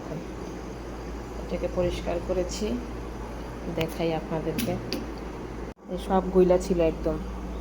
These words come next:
এগুলাকে পরিষ্কার করলাম, এখন আবার ছেড়ে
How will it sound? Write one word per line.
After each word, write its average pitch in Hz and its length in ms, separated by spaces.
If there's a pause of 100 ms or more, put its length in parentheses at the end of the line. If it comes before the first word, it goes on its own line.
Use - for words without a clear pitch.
(1160)
এগুলাকে 190 320 (100)
পরিষ্কার 185 360 (100)
করলাম, 185 280 (1400)
এখন 190 240
আবার 185 140 (100)
ছেড়ে 185 200